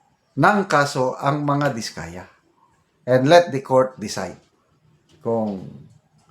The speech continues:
sino ang nagsasabi ng totoo. So yan, isang labanan yan sa Court of Justice. Isang labanan din sa, ah, Court of Public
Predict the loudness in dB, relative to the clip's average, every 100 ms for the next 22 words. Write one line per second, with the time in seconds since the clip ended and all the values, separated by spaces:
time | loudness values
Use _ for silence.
0 | _ _ _ _ -6 0 2 2 0 -6
1 | -6 -6 -2 -4 -4 -10 -14 -18 -20 -20
2 | _ _ _ _ _ -20 -12 2 6 6
3 | 4 -4 _ _ -4 0 2 0 -2 -2
4 | -2 -4 -6 -8 -10 -4 -4 -4 -12 -14
5 | -14 -16 -20 -20 _ -20 -20 _ -4 2
6 | 4 4 2 4 2 2 -2 -4 -6 -4
7 | 2 4 4 0 -12 _ -20 -20 -20 _
8 | -8 -6 -6 -10 -16 0 4 4 4 0
9 | 0 0 4 4 4 -6 -8